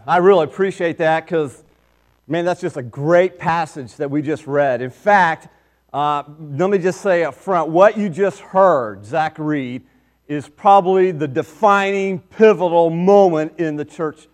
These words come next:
of, uh, Acts here, in the whole book of Acts, in church history even. This is the pivotal chapter, Acts chapter ten, and what is taking place here is monumental.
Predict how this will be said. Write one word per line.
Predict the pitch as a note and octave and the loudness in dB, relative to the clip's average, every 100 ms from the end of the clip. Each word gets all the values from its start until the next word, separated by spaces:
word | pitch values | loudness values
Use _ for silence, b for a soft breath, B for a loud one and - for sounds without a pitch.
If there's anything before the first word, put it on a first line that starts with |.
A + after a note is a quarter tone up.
| _ _ _ | _ _ _
of, | C3 C#3+ B2 _ _ _ _ | -8 -6 -8 _ _ _ _
uh, | B2+ B2 | -10 -4
Acts | C#3+ D3 - - | -2 -2 -6 -14
here, | G#2+ D#2+ _ _ _ _ | -16 -16 _ _ _ _
in | C#3+ C#3+ | -6 -4
the | |
whole | C3 E3+ | 2 2
book | B2 F#3 F#3+ | 4 2 2
of | D3 A#2+ | -2 -4
Acts, | A2+ F2+ - - _ _ _ - | -6 -8 -16 -20 _ _ _ -10
in | C#3 | -10
church | - G#3 G#3 | -2 -2 0
history | - A3 A3 E3 C3+ B2+ | 4 2 2 -6 -8 -8
even. | A2+ F#2 G#2+ | -10 -12 -2
This | F#3+ G#3+ G3+ | 0 0 0
is | G3+ F3 | 0 0
the | F#3+ | -6
pivotal | - F#3 D#3+ E3 D#3 | -2 -2 -2 -4 -6
chapter, | - F#3+ F3+ - G2+ - _ _ - | -2 0 0 -6 -20 -20 _ _ -4
Acts | E3+ G3 - | -4 -4 -6
chapter | G3 F3+ - E3+ | -4 -2 -4 -10
ten, | - F#3+ D#3+ | -4 -4 -4
and | C#3+ | 0
what | D#3+ G3+ | 4 4
is | F#3+ | 2
taking | - G3 F#3 F3 | -4 -4 -4 -6
place | - G3 G3 G3+ - | -4 2 2 2 -4
here | D3+ D3 | -4 -2
is | D#3 D#3 C3+ | -2 -4 -4
monumental. | D#3+ F#3+ G3 F#3+ F#3 F3+ F#3+ G#3 G#3 E3+ G2 | 0 2 2 0 -2 0 0 0 -2 -6 -8